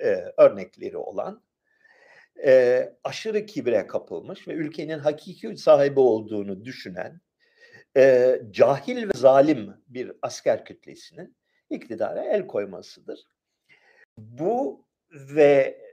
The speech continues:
e, yassıada duruşmaları çoktan beri yıpranmış olan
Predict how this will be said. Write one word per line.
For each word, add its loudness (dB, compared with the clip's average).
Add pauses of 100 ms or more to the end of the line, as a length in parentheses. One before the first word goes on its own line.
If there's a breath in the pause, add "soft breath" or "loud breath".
(720)
e, -12
yassıada 2
duruşmaları -10 (1600)
çoktan -2
beri 0
yıpranmış -2
olan 0